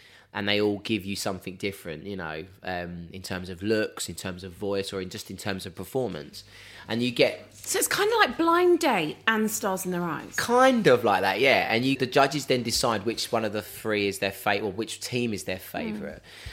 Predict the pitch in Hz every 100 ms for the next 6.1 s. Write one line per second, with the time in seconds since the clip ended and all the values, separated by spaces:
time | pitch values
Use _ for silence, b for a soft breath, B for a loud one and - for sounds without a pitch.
0 | B 110 113 120 135 123 - 120 110 101
1 | - 101 - 113 107 92 87 - 107 101
2 | 95 92 87 - 95 92 92 90 - 98
3 | 92 92 92 98 92 - 87 92 95 92
4 | 92 98 - 92 87 90 87 85 82 80
5 | 90 B B - - 95 87 90 87 82
6 | 80